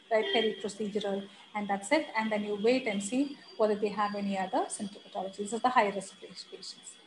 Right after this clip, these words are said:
Pregnancy, yes, you're absolutely right. Now, pregnancy, it again depends.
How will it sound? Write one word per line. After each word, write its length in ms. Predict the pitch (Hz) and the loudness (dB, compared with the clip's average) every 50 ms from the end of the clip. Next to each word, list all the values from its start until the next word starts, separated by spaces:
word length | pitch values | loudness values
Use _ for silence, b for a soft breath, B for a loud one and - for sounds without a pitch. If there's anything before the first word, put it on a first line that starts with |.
| b b b b b b b b - _ _ - | b b b b b b b b -20 _ _ 6
Pregnancy, 680 | - 320 311 269 302 359 370 359 - 392 403 392 311 233 | 8 8 8 10 8 6 6 8 8 10 10 10 10 8
yes, 360 | 226 233 262 381 427 - - | 8 8 8 8 8 4 2
you're 120 | 320 269 | 4 6
absolutely 600 | 247 233 240 - - 285 311 320 302 - 277 233 214 - | 6 4 4 4 4 4 4 4 4 4 4 4 4 6
right. 380 | 214 208 240 339 427 415 - - - - - | 6 6 8 6 6 4 0 -8 -14 -8 -2
Now, 120 | 240 214 208 - | 0 0 2 4
pregnancy, 540 | - 262 262 254 302 330 330 - 349 349 339 - 262 | 4 4 6 6 6 4 4 4 2 2 2 2 2
it 80 | - | 4
again 360 | 247 226 220 254 277 302 294 | 4 6 8 8 8 8 8
depends. 380 | - 254 - - 254 254 262 | 6 4 6 8 8 8 8